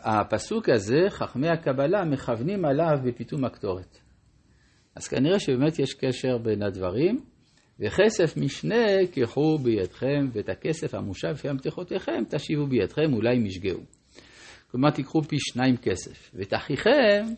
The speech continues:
קחו", כלומר, הכוונה לבנימין, "וקומו, שובו אל האיש.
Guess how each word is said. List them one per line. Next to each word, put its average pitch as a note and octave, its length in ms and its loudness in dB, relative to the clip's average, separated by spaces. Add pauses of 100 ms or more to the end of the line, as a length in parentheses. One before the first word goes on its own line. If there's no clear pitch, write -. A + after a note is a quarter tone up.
(840)
קחו", D3 640 2
כלומר, G2 160 -6
הכוונה G2+ 300 -4
לבנימין, G2+ 720 -2
"וקומו, C#3 600 4
שובו A2 400 -2
אל F#2 120 0
האיש. - 400 -12